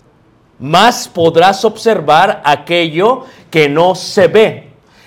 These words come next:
El concepto del sacerdocio tenía que ver con ello. El sacerdote, los diez puntos de la ceremonia era esta. ¿Qué sucede? El sacerdote primero se santifica. ¿Cómo?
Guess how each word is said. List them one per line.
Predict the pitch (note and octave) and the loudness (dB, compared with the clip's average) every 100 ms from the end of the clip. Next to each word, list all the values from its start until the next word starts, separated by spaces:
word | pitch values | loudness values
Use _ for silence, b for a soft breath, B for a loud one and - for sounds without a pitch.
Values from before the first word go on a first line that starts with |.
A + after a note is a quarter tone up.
| _ | _
El | F#3+ F3+ | 0 0
concepto | F3+ F3+ - G#3+ G#3+ A3+ | 0 -4 0 0 2 2
del | G#3+ B3 | 2 2
sacerdocio | E3+ D#3+ D#3+ C#3+ G3+ G#3+ G#3 | 0 0 -2 0 0 0 -2
tenía | E3+ F#3 F#3+ | -2 -2 -2
que | D#3 | 0
ver | D#3+ F3 | 0 0
con | D#3 E3 | -4 -2
ello. | A3+ G#3+ B2+ G#2+ - b b b - | -2 -4 -8 -12 -20 b b b 0
El | D#3+ | 0
sacerdote, | - F3+ E3+ F3 D3+ G3 G3 A3 C4 - | 2 2 2 0 2 0 2 4 4 2
los | E3 E3+ D3+ | 0 0 2
diez | G3 G#3 | 0 0
puntos | - G#3 A3 G#3 | -2 -2 0 0
de | F3+ | 2
la | D#3 | 2
ceremonia | E3 D3 D#3+ F3+ F3+ E3+ | 2 -2 -2 -2 0 2
era | E3+ G3 | 4 4
esta. | B3 - D#3 G#2+ b b b | 2 0 -4 -4 b b b
¿Qué | - G#3 | -2 -2
sucede? | G#3+ - G3 F3 | 0 0 2 2
El | |
sacerdote | F#3+ D#3 E3+ G#3+ A#3+ | 0 0 2 2 2
primero | G3+ G#3 A3+ G3+ B B - | 2 2 2 2 B B -18
se | - G#3 | 0 2
santifica. | E3 - F#3+ F3+ F3 F#3+ D#3 C4 C#4 C4+ D3+ | 2 0 0 0 -4 -8 -6 -4 -4 0 -2
¿Cómo? | D#3 F#3 F#3+ A#3 - | 2 2 4 2 2